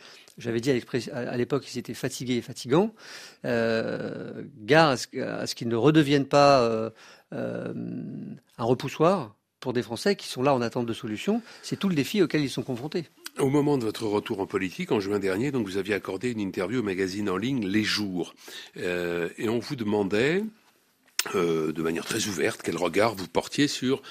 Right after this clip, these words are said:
Speaker 2: la politique de ces sept dernières années, donc sous, euh, finalement sous Emmanuel Macron. Et vous répondiez ceci.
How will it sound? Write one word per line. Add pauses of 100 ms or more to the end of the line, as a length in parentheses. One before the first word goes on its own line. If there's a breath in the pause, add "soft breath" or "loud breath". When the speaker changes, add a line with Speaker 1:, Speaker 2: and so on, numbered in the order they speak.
(460 loud breath)
Speaker 2:
la
politique
de
ces
sept
dernières
années,
donc
sous,
euh,
finalement
sous
Emmanuel
Macron.
Et
vous
répondiez
ceci.